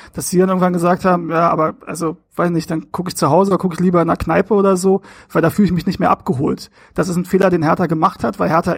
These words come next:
ist nun mal mehr Eckkneipe als irgendwie Soho-Haus oder so. Und ich glaube, dass man da zwischendurch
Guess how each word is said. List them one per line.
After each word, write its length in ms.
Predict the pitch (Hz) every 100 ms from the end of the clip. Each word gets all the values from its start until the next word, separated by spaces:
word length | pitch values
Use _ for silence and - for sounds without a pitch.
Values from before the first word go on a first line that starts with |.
| -
ist 220 | 214 -
nun 160 | 214 208
mal 400 | 190 185 185 - _
mehr 480 | 170 175 180 180 196
Eckkneipe 540 | - 196 190 202 196
als 160 | 185 -
irgendwie 240 | 165 170
Soho-Haus 640 | 156 190 214 190 220 226
oder 180 | 208 202
so. 280 | 190 208 240 - - -
Und 120 | -
ich 100 | 185
glaube, 300 | - 175 190
dass 160 | 190 196
man 180 | 185 185
da 380 | 180 180 175
zwischendurch 720 | - 185 180 180 175 208 180